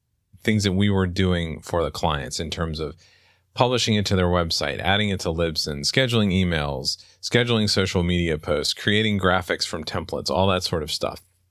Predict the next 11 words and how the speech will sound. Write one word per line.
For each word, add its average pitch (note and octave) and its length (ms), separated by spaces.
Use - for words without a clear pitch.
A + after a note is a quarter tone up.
And A#2 100
then A2+ 120
finally, B2+ 540
you - 540
know, A2+ 80
I A#2 40
started C#3 260
to G#2+ 120
think G#2+ 180
about E2+ 260
marketing. E2 520